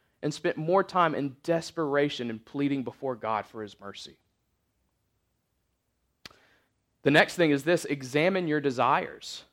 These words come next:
Confess and repent of those that are sinful. Examine your desires. Confess and repent of those that are sinful.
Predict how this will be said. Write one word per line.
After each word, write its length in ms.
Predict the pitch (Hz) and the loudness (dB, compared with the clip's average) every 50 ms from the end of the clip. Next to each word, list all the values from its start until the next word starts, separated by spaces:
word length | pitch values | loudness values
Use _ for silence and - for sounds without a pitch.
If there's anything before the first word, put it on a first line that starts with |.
| _ _ _ - | _ _ _ -8
Confess 680 | - 165 147 131 - - - 160 165 175 170 - - - | -4 -4 -4 -4 -4 0 4 6 6 6 6 2 -8 -8
and 160 | 143 143 135 | -6 -4 -2
repent 460 | 131 123 - _ - - 175 190 180 - | -2 -2 -4 _ -6 -4 -4 -4 -2 -4
of 140 | 139 120 120 | -8 -6 -4
those 400 | 123 117 110 110 110 110 - - | -4 -2 -2 -4 -6 -8 -10 -14
that 180 | 139 123 117 | -14 -10 -10
are 60 | 123 120 | -8 -8
sinful. 500 | - - 120 107 98 _ - 85 - _ _ _ _ _ _ _ _ _ _ _ _ _ _ _ _ _ - | -8 -12 -12 -14 -14 _ -20 -20 -20 _ _ _ _ _ _ _ _ _ _ _ _ _ _ _ _ _ -12
Examine 340 | 139 127 143 151 156 160 156 | -4 0 2 2 4 4 2
your 120 | 156 156 | 2 2
desires. 720 | 147 143 127 123 120 117 107 101 95 90 95 - - - - _ _ _ _ _ _ _ _ _ _ _ _ - | 2 2 2 4 4 4 4 2 -2 -10 -12 -14 -16 -18 -20 _ _ _ _ _ _ _ _ _ _ _ _ -6
Confess 440 | 139 123 - - 143 143 139 - | -6 -4 0 4 4 4 4 2
and 140 | 147 131 127 | -2 -2 -2
repent 280 | 120 110 - 131 127 123 | -2 -4 -6 -6 -4 -4
of 80 | 117 110 | -4 -2
those 340 | 117 120 117 113 113 - - | 0 0 0 0 -2 -6 -8
that 100 | 113 107 | -6 -6
are 100 | 110 107 | -6 -8
sinful. 580 | - - 117 110 110 107 - 101 95 95 107 | -8 -12 -12 -12 -12 -14 -14 -16 -16 -16 -18